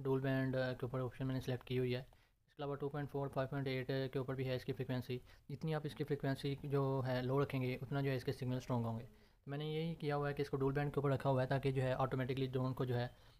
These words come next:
जो चीज़ ठीक लगे उसके ऊपर ये ऑटोमेटिकली सिलेक्ट हो जाए। उसके अलावा चैनल मोड जो है ये ऑटो मैनुअल पे हम इसको तब यूज़ कर सकते हैं जब इसको हम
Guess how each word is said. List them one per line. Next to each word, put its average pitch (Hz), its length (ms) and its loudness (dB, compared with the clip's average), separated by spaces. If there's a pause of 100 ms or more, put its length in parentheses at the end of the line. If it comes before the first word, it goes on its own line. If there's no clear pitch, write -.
(120)
जो 139 100 0
चीज़ 139 220 -4
ठीक 131 140 -2
लगे 127 240 0
उसके 147 240 -4
ऊपर 135 160 2
ये 131 260 0 (140)
ऑटोमेटिकली 127 500 0
सिलेक्ट - 720 -10
हो 127 80 -4
जाए। 113 160 -4 (400)
उसके 147 140 -8
अलावा 143 160 0
चैनल 143 220 -2
मोड 143 180 0
जो 135 80 0
है 131 160 0 (520)
ये 127 340 -2
ऑटो 139 260 0
मैनुअल 135 320 0
पे 131 160 0
हम 127 180 0
इसको 127 240 -2 (240)
तब 135 200 0
यूज़ 135 220 2
कर 135 100 2
सकते 131 260 -4
हैं 127 100 0
जब 127 140 -2
इसको 135 200 -2
हम 131 120 0